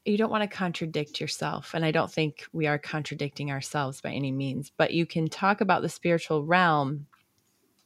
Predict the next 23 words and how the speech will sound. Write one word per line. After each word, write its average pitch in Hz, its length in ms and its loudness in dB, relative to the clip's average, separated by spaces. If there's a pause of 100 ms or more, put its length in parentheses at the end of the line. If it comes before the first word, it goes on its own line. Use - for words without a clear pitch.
(400)
And 180 140 -2
I 170 80 4
believe 160 300 4
in 156 100 4
it - 140 -2
too. 202 240 4
Like, 151 220 4
there 160 200 6
is 143 320 2 (220)
the 165 80 2
physical 156 500 2
world 147 340 2 (280)
and 156 120 2
there 156 100 6
is 147 100 0
the 147 80 -4
spiritual 143 520 0
world, 143 340 -2 (260)
and 160 100 2
there's 160 140 4
always 151 240 4
spiritual 156 420 2
battle 143 480 2